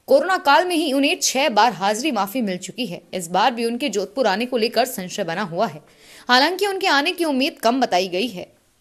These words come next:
बीकानेर में शुक्रवार को पिछले दिनों से लगातार बढ़ते पारे ने तेज सर्दी का असर कम कर दिया है और वहीं दिन भर खुली धूप भी पारे को थामे हुए है।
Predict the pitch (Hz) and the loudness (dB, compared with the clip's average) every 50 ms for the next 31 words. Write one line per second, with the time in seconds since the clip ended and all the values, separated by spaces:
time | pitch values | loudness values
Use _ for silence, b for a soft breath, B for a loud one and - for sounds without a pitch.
0 | _ _ _ _ _ _ _ _ _ _ _ _ _ _ _ b b b b b | _ _ _ _ _ _ _ _ _ _ _ _ _ _ _ b b b b b
1 | b b b b b b _ _ _ _ _ - 262 247 311 320 349 392 415 392 | b b b b b b _ _ _ _ _ -4 0 0 2 2 2 2 0 0
2 | 403 403 370 370 370 330 320 294 285 320 349 359 - 339 349 339 330 - - 311 | 0 -2 -2 -4 -4 0 4 6 6 6 4 4 0 0 0 0 -2 -2 0 0
3 | 311 269 226 269 285 311 320 - 330 269 220 202 220 226 220 226 226 269 285 226 | 0 0 0 0 0 0 0 0 0 2 2 2 2 2 2 4 4 4 4 2
4 | 208 208 208 - 285 277 - 202 190 202 269 302 247 226 269 262 - - 190 240 | 0 0 0 -2 -4 -2 2 2 2 4 2 2 0 0 -2 -2 -2 -2 0 0
5 | 247 - - 202 180 180 262 277 233 185 190 190 196 214 180 175 - 180 185 185 | 0 0 0 -2 -2 -2 0 2 2 2 2 2 0 -4 -2 -2 -2 -4 -4 -2
6 | - 196 175 151 170 170 214 208 175 - - _ - 165 170 160 165 190 226 240 | -4 -4 -4 -4 -4 -4 -4 -4 -6 -10 -16 _ -6 -4 -4 -2 -2 -2 -4 -2
7 | 180 226 269 262 233 240 277 269 - - 220 226 247 214 - 190 226 294 233 226 | -2 -2 -2 -2 0 -2 -2 -2 -4 -4 -4 -4 -4 -4 -4 -4 -6 -4 -4 -6
8 | 277 277 - - 185 190 226 277 277 277 277 277 - 190 196 220 220 151 170 175 | -6 -4 0 0 2 2 2 0 -2 -4 -6 -6 -6 -8 -6 -6 -6 -6 -6 -8
9 | 214 165 - 147 | -8 -8 -10 -14